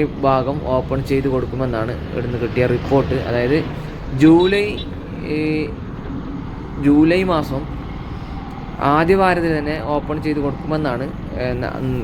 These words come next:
നേരത്തെ പത്രക്കുറിപ്പിൽ ഉണ്ടായിരുന്നത്. ഇപ്പം അതിനുശേഷമായിരിക്കും ഈ പഴയ പാലം പൊളിച്ച് മാറ്റി അവിടെ പുതിയ പാലം നിർമ്മിക്കുക എന്നതാണ് റിപ്പോർട്ട് കിട്ടിയിട്ടുള്ളത്. അപ്പം ഈ ഭാഗങ്ങളിൽ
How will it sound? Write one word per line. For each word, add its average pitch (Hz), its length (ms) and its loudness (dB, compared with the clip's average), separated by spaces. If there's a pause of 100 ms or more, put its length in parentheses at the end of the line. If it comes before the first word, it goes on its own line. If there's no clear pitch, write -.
(220)
നേരത്തെ 127 320 4
പത്രക്കുറിപ്പിൽ 127 720 0
ഉണ്ടായിരുന്നത്. 117 640 0 (1300)
ഇപ്പം 143 360 0 (360)
അതിനുശേഷമായിരിക്കും 156 1000 2
ഈ 139 180 2
പഴയ 139 340 2
പാലം 143 500 0 (360)
പൊളിച്ച് 135 320 0
മാറ്റി 147 440 0 (240)
അവിടെ 131 180 2
പുതിയ 139 340 0
പാലം 139 280 2
നിർമ്മിക്കുക 127 600 -4 (160)
എന്നതാണ് 127 520 -2
റിപ്പോർട്ട് 120 460 -2
കിട്ടിയിട്ടുള്ളത്. 104 520 -4 (720)
അപ്പം 151 260 2 (560)
ഈ 151 120 6
ഭാഗങ്ങളിൽ 165 560 2